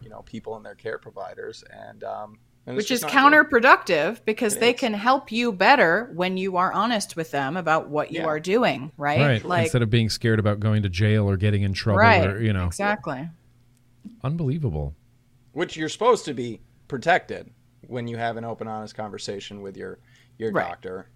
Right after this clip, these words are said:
Speaker 1: But, um, you know, there's way too
Speaker 3: I
Speaker 1: many, uh, routes they can take as far as, you know, if you're, especially if you're a parent,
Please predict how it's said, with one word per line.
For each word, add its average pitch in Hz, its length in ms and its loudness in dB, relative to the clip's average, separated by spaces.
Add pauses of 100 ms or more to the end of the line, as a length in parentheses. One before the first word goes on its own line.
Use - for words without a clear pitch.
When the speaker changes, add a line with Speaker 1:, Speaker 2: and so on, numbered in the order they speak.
(180)
Speaker 1:
But, 107 280 -8
um, 110 420 -6
you 127 140 -8
know, 110 240 -8 (360)
there's 123 220 -6
way 123 180 -4
too 139 140 -6
Speaker 3:
I - 20 -6
Speaker 1:
many, 113 400 -8
uh, 101 440 -8 (280)
routes 113 460 -4
they 113 140 -6
can 110 140 -12
take 110 300 -8
as 110 80 -14
far 110 200 -8
as, 104 220 -12
you 110 100 -14
know, 101 160 -16
if - 140 -20
you're, 104 120 -14
especially 117 380 -8
if - 80 -10
you're 104 120 -14
a - 40 -20
parent, 113 480 -14